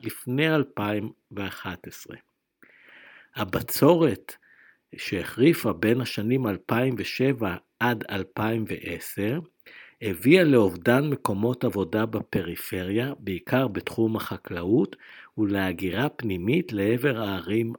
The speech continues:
הגדולות. שכונות שלמות הוקמו בפרברי ערים כמו דמשק, דרה, חמה וחומס. הרפורמות הכלכליות שביצע משטר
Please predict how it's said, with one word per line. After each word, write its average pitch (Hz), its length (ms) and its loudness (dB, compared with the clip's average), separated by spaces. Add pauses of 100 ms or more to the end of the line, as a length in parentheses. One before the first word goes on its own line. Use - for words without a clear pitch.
(160)
הגדולות. 98 800 -2 (720)
שכונות 127 580 2
שלמות 135 540 2
הוקמו 123 420 0
בפרברי 104 840 -2
ערים 117 400 0
כמו 95 480 -6 (380)
דמשק, 104 640 0
דרה, 120 480 0
חמה 113 600 -2
וחומס. - 680 -8 (920)
הרפורמות 170 840 4
הכלכליות 104 840 0
שביצע 95 520 -2
משטר 110 480 -2